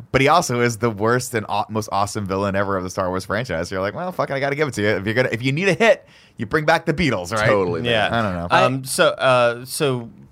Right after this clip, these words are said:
Speaker 3: I guess the next scene followed up, you know,
Speaker 4: Well,
Speaker 3: we're
Speaker 4: be-,
Speaker 3: going to all
Speaker 4: before
Speaker 3: the,
Speaker 4: we move
Speaker 3: oh,
Speaker 4: on,
Speaker 3: go
Speaker 4: I just
Speaker 3: ahead.
Speaker 4: wanna say, like, one small, ch-, or, well, not small, but, like, a change in Last Jedi that I think would have totally reinforced it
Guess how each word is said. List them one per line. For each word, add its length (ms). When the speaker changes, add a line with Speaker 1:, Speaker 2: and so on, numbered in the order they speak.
Speaker 3:
I 80
guess 220
the 100
next 300
scene 280
followed 340
up, 140
you 80
know, 100
Speaker 4:
Well, 80
Speaker 3:
we're 60
Speaker 4:
be-, 60
Speaker 3:
going 140
to 80
all 60
Speaker 4:
before 140
Speaker 3:
the, 60
Speaker 4:
we 60
move 120
Speaker 3:
oh, 60
Speaker 4:
on, 80
Speaker 3:
go 60
Speaker 4:
I 20
just 80
Speaker 3:
ahead. 80
Speaker 4:
wanna 160
say, 180
like, 200
one 420
small, 500
ch-, 240
or, 100
well, 100
not 220
small, 280
but, 100
like, 160
a 80
change 460
in 100
Last 300
Jedi 120
that 320
I 40
think 220
would 120
have 160
totally 360
reinforced 560
it 220